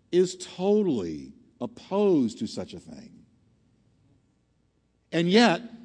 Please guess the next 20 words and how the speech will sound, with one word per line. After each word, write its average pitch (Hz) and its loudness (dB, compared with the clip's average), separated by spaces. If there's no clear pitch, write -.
listen 233 4
to 240 4
our 190 4
culture. 170 -6
How, 254 2
who 277 4
are 262 2
you 202 2
to 190 0
say 110 -2
that 160 -4
two 269 6
people 233 2
that 208 -2
love 185 0
each 147 2
other 139 0
can't 147 -4
get 123 -2
married? 165 -4